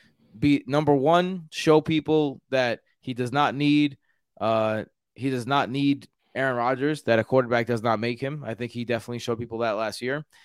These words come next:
And number two, to win a Super Bowl. He thought that they could win a Super Bowl. He was not there to, like, hang out with his best friend or whatever, but he's not happy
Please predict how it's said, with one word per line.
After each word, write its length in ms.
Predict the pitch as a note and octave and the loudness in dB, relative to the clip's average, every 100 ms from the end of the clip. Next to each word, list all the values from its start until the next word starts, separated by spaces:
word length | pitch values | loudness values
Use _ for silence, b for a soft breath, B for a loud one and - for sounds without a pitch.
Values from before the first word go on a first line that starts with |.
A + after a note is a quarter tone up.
| b b _ | b b _
And 460 | - C#3 C3+ C3 - | -2 -2 -2 -4 -6
number 180 | C3 C3 | -6 -6
two, 220 | - F3+ | 0 2
to 80 | D3 | 2
win 120 | C#3+ | 0
a 40 | D#3 | 0
Super 200 | F3 D3 | -2 -4
Bowl. 280 | G#2+ E2 _ _ | -8 -10 _ _
He 160 | _ C3 | _ -2
thought 160 | C#3 B2 | 0 0
that 80 | |
they 120 | B2+ B2 | -2 -2
could 120 | B2+ | -4
win 140 | B2 | -4
a 20 | |
Super 240 | A#2 C3 A2 | -4 -6 -8
Bowl. 160 | F#2 | -12
He 80 | G2 | -6
was 140 | A2+ A#2+ | -6 -2
not 200 | B2 A#2+ | -2 2
there 200 | B2 A#2 | 2 2
to, 140 | A#2+ | 0
like, 200 | A2+ G#2+ | 0 -2
hang 280 | - A#2+ A#2+ | -4 -4 0
out 140 | A#2+ | 0
with 100 | A#2 | 2
his 100 | A#2 | 0
best 240 | G2+ A#2 - | 2 0 0
friend 280 | A2+ A2+ A2 | -4 -2 -2
or 60 | |
whatever, 420 | G#2+ A2 G#2+ A#2 - B B B B _ _ | -2 0 -2 -4 -6 B B B B _ _
but 140 | C3+ | 0
he's 200 | C#3 E3 | 2 4
not 160 | D#3 D3 | 6 6
happy 560 | C#3+ D3 C#3+ G#2+ G#2 | 6 4 2 -2 -4